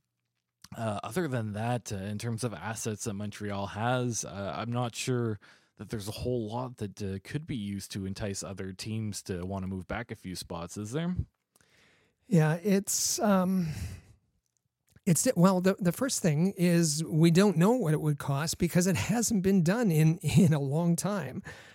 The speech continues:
Speaker 1: Yeah.
Speaker 2: Um, but if you're moving from fifth to fourth, um,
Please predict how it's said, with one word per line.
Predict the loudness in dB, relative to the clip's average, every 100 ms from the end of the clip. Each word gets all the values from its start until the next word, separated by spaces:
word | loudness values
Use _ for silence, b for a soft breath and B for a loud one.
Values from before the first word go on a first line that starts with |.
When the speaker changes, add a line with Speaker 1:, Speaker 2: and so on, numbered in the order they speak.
| -12
Speaker 1:
Yeah. | -2
Speaker 2:
Um, | 4 4 6 4 2 -2
but | -2 0 0 0
if | 2 2 4
you're | 4
moving | 6 4 2 2 0
from | 0 2 4 4 0 b b
fifth | -14 -2 0 0 -2 -12 _ -4
to | 0 0
fourth, | 4 4 4 0 -10 -14 b b b b
um, | 0 4 4 2 2 0